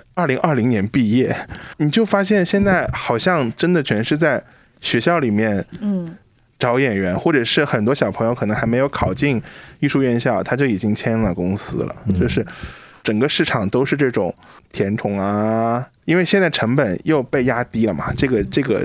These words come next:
Speaker 1: 这个大环境现在大家都可能不会去用比较大牌的明星，然后可能也拉不下价格来，就你不可能对这种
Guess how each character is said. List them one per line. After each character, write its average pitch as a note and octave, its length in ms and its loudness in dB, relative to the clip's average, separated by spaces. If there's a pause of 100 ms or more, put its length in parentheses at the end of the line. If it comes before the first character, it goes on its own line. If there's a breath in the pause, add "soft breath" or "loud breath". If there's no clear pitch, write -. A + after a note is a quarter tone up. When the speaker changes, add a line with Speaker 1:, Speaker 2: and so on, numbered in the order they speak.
Speaker 1:
这 C3+ 80 0
个 A2 140 0
大 C3 200 -2
环 G#2 220 -2
境 A2 180 0
现 B2+ 160 -2
在 G#2+ 220 0 (220)
大 C3 120 0
家 A2+ 280 -2 (460 loud breath)
都 D#3+ 120 2
可 B2+ 200 0
能 G2+ 300 -2 (520)
不 A2 180 -2
会 E3+ 240 2
去 C#3 300 0
用 B2+ 280 2 (160)
比 G2 220 0
较 C3 280 0
大 C3 240 -2
牌 F#2 260 -4
的 F#2+ 120 -2
明 F#2 220 -2
星， F#2+ 360 -2
然 G#2 200 -2
后 G#2 300 0 (420 loud breath)
可 - 300 0
能 F#2+ 340 -2 (220)
也 F#2+ 340 0 (200)
拉 C#3 300 2
不 D3 140 -2
下 D3 180 0
价 D3+ 220 0
格 A#2 160 -2
来， - 320 -4
就 D#3+ 140 0
你 C3+ 120 0
不 F3 120 0
可 D3 160 0
能 G#2+ 300 0
对 D3+ 200 0
这 C#3 40 -8
种 B2+ 260 0